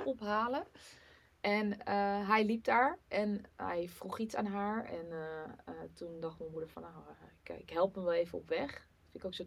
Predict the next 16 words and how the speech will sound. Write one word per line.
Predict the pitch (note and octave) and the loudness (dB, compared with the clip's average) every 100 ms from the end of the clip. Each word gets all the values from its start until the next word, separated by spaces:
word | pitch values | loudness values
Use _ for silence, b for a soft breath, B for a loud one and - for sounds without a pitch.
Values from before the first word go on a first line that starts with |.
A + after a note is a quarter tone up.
| F3 | -12
typerend. | - F3+ F#3+ A3+ C4 | -6 0 2 4 2
Ik | F#3+ | -2
ben | F3 | -4
ook | F#3 | -6
iemand | G3 F#3 F#3 | -4 -6 -4
die | F#3+ | -4
altijd | F#3 F3+ F3 b b b _ _ | -4 -8 -12 b b b _ _
iedereen | G3+ G3 F#3+ | 0 2 2
wel | F#3 | 2
even | F#3 F3+ F3+ | 2 0 -2
een | F3 | -8
handje | E3+ F#3+ G3 F3+ F3 F3 F#3 | -4 -2 -2 0 0 -2 -6
wil | F3+ F3+ | 0 0
helpen. | E3+ E3+ G3 A#3+ C#4+ _ B B B B B _ _ | 0 -2 -4 -6 -8 _ B B B B B _ _
En, | A3 A3 G#3+ - | 2 2 0 -4
ehm, | - G3+ G3+ G3+ G3+ G3 | -2 0 2 2 0 0